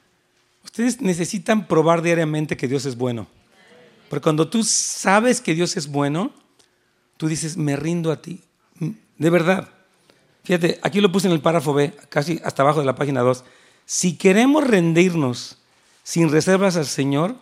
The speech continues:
necesitamos reconocer y experimentar su bondad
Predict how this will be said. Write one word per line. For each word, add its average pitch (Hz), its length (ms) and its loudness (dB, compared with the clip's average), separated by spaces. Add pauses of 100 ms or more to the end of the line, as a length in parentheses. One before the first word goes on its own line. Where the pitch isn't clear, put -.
(420)
necesitamos 165 720 0
reconocer 175 1200 2 (400)
y 160 80 2
experimentar 160 600 2
su 180 120 -4
bondad 151 420 0